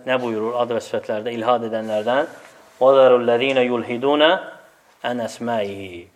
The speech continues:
Allahın ad və sifətlərində ilhad edənlərdən uzaq olun, çəkinin və dedik ki, inkarın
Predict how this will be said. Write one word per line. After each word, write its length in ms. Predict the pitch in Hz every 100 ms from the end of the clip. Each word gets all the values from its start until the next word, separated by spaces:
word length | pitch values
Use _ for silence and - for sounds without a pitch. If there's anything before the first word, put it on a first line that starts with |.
| _ _ -
Allahın 360 | 123 127 135
ad 100 | 127 120
və 60 |
sifətlərində 540 | 113 117 - 113 120 123
ilhad 320 | 113 123 127 117
edənlərdən 680 | 117 113 113 110 127 139 151 - _ _ _ _
uzaq 320 | 135 120 135 120
olun, 280 | 113 120 135 - - _ _ _ _
çəkinin 540 | 127 113 131 127 139 160 - _ _ _ _ -
və 200 | 131 135 131 - - _ _ _ _ _ _ -
dedik 340 | 123 135 131
ki, 100 | 151 135
inkarın 560 | 123 131 127 139 123